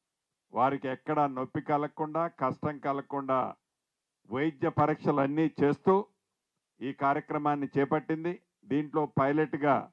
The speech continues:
తిరుమలాపాలెం మండలాన్ని కూడా ఈనాడు రాష్ట్ర ప్రభుత్వ పక్షాన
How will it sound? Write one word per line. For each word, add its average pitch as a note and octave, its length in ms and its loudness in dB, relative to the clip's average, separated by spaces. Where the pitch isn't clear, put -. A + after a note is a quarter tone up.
తిరుమలాపాలెం D3+ 720 4
మండలాన్ని C#3+ 500 2
కూడా C#3+ 280 4
ఈనాడు C#3 380 2
రాష్ట్ర C3+ 340 2
ప్రభుత్వ C#3 460 -2
పక్షాన C#3 680 -2